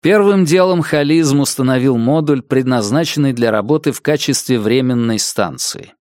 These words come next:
После стыковки с Гиком его экипаж и боты начали помогать с ремонтом двигателя для прохода через червоточину.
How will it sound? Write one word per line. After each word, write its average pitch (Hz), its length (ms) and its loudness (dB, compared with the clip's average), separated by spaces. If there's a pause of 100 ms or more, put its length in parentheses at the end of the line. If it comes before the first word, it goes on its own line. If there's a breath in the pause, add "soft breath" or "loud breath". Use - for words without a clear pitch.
(480 soft breath)
После 143 300 0
стыковки 147 540 -2
с 120 120 -2
Гиком 127 420 -2
его 123 300 2
экипаж - 540 -4
и 107 40 -2
боты 143 480 0
начали 165 460 -2
помогать 135 520 0
с - 100 -4
ремонтом 131 520 0
двигателя 113 540 0
для 101 160 -2
прохода 127 520 -2
через 113 360 -4
червоточину. 98 1000 -6